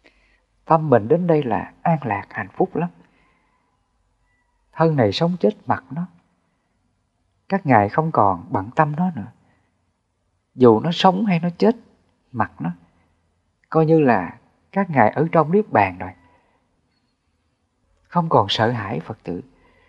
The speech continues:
Các ngài cứ sống tùy duyên theo cái sự vô thường thân này. Khi nào hết duyên á, thì nó tan. Còn chưa hết duyên á, thì ngài cứ sống trên cái quả bất hoàn đó.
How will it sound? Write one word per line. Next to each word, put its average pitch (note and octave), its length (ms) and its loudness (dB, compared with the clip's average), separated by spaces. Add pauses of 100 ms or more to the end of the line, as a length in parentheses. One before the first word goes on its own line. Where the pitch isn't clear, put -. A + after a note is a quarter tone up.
(840)
Các F3+ 140 -2
ngài B2 280 2
cứ F#3 120 0
sống F#3 380 0
tùy A2+ 220 2
duyên F3+ 240 0
theo F#3 260 0
cái G3+ 80 -6
sự A2+ 220 -6
vô F3 280 0
thường G#2+ 240 0 (800)
thân E3 220 -2
này. G2+ 200 -10 (840)
Khi G3+ 200 2
nào B2 200 6
hết G#3 220 2
duyên F#3 220 2
á, G#3 100 -2 (260)
thì A2 280 0 (680)
nó F3 80 -4
tan. E3 260 0 (680)
Còn G#2+ 300 2
chưa F#3 160 4
hết F#3+ 200 0
duyên F3+ 220 0
á, G3 80 -4 (600)
thì B2+ 120 -6
ngài A2 340 0
cứ F2 120 -4
sống F3 320 -2
trên D#3 220 0
cái F3 120 -2
quả A2+ 340 -2
bất G3 140 -4
hoàn G2+ 340 -6
đó. C3+ 80 -12